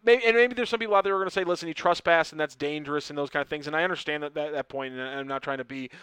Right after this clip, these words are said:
all boring, but, like, and that, that's real and everything like that. But I just think that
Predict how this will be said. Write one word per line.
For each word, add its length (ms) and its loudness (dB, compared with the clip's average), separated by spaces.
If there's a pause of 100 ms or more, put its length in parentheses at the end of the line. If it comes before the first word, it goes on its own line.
(160)
all 120 2
boring, 380 2
but, 160 4
like, 220 0 (280)
and 140 2
that, 160 2
that's 220 8
real 260 4
and 60 4
everything 200 -2
like 160 -2
that. 140 2
But 80 0
I 100 6
just 160 -4
think 180 -6
that 140 2